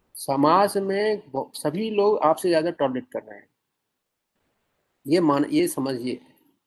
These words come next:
हमको, हम हर, सब, हर व्यक्ति को लगता है कि उस, वो सबसे ज़्यादा सहन कर रहा है, लेकिन वास्तव में वो सबसे ज़्यादा सहन नहीं कर रहा है। तो सबसे ज़्यादा बहुत सारे लोग हैं सहन कर,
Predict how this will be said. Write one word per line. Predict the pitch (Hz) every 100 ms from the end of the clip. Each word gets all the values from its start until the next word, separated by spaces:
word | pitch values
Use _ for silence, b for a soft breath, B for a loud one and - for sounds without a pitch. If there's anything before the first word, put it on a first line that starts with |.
| _ _ _ _ -
हमको, | 120 - 160
हम | 120 139 156 151
हर, | 131 160
सब, | 160 151
हर | 139 160 160
व्यक्ति | 151 -
को | 170
लगता | 156 147 147 165
है | 165
कि | 170
उस, | 160 - 123 - -
वो | 135 180
सबसे | 156 139 151
ज़्यादा | 143
सहन | 139 127 120
कर | 127 104
रहा | 110 107
है, | 107 _ _ _ _ _ _ _ _ _ _ _ -
लेकिन | 123 147
वास्तव | 135 139 165 165
में | 165
वो | 151 151 156
सबसे | 143 -
ज़्यादा | 143 147
सहन | 147 139 135
नहीं | 139
कर | 143 123
रहा | -
है। | - _ _ _ _ _ _ _ _ _ -
तो |
सबसे | - 123 151
ज़्यादा | 127 120 131 151 143 _ _ _ _
बहुत | 117 - 143 156 -
सारे | - 113 113
लोग | 110 107
हैं | 107
सहन | - _
कर, | _ _